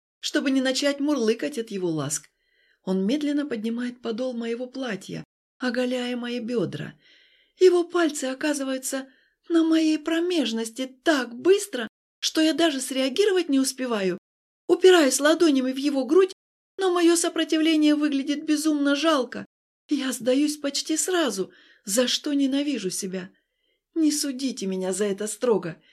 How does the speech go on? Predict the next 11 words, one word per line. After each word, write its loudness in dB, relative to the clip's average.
ведь 2
месяц -2
назад -2
мой -4
бывший -2
парень 0
опустил 0
мою -2
самооценку -4
ниже -2
плинтуса. -6